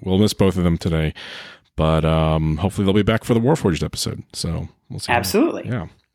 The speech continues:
Speaker 1: Um, so in this episode, we're gonna take a look at the elves in Eberron. Now, I'm personally really excited about this because I'll be honest, Keith, I have not done
Speaker 2: Mm-hmm.
Speaker 1: a lot with elves in Eberron.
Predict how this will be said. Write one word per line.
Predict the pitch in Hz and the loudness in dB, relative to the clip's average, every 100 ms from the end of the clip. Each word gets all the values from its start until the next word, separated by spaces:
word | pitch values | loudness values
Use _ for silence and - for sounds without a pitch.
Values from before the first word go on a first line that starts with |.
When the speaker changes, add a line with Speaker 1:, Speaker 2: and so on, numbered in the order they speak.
| - - - - - - | -16 -14 -12 -16 -14 -2
Speaker 1:
Um, | 120 120 120 117 117 - | 2 4 6 4 0 -2
so | - 160 151 147 | 2 4 6 4
in | 131 131 | 4 4
this | 208 | 4
episode, | 185 160 - 196 220 | 2 2 2 2 0
we're | 127 104 101 | 0 2 4
gonna | 110 | 2
take | 104 131 120 | 2 0 2
a | |
look | 113 113 | 2 2
at | 107 - - | 0 -2 -4
the | 104 104 - | -2 -2 -2
elves | 107 120 107 - - | 0 0 0 -4 -6
in | 113 104 101 - | -4 -2 -2 -2
Eberron. | 113 104 82 82 | -2 0 0 2
Now, | 98 | 4
I'm | 123 147 - | 4 2 0
personally | - 143 117 101 | -2 0 2 0
really | 95 | 2
excited | 90 - 92 | 0 -2 -2
about | 87 82 - | -2 -4 -4
this | - | -8
because | - 98 95 87 82 - - - - - | -8 -6 -2 -2 -4 -10 -20 -20 -18 -4
I'll | - | 0
be | 139 | 4
honest, | 127 131 139 | 4 2 0
Keith, | - 139 - | 0 -2 -2
I | 90 98 | 0 2
have | 107 98 | 2 2
not | 101 107 95 | 2 2 0
done | 92 107 | 2 2
Speaker 2:
Mm-hmm. | 92 | 2
Speaker 1:
a | 90 | 2
lot | - | 2
with | 113 107 | 2 0
elves | 98 110 104 76 - | 0 0 0 -2 -6
in | 95 | -4
Eberron. | 87 85 82 78 80 | -2 -2 -4 -4 -8